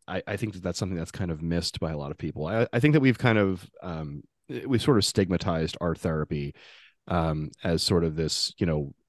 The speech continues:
i-, like going back to the early two thousands, like this frou-frou thing that is not something that's done, you know, by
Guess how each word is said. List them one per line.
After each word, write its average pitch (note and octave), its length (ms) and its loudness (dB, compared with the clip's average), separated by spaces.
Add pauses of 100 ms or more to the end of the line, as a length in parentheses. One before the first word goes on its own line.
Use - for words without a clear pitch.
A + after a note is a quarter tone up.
i-, - 260 -10
like G2 160 0
going F#2+ 200 4
back F2+ 140 2
to - 60 -8
the E2+ 60 -2
early E2+ 220 -2
two E2+ 160 0
thousands, D#2 360 -6
like E2 100 -8
this E2 140 -4
frou-frou F2 520 0
thing D2+ 420 -2
that C#2+ 300 -6 (340)
is F#2+ 160 2
not F2 160 2
something E2+ 220 -2
that's D#2 220 -4
done, D2+ 520 -4 (460)
you F2+ 100 2
know, C2+ 180 -2
by C#2 460 -6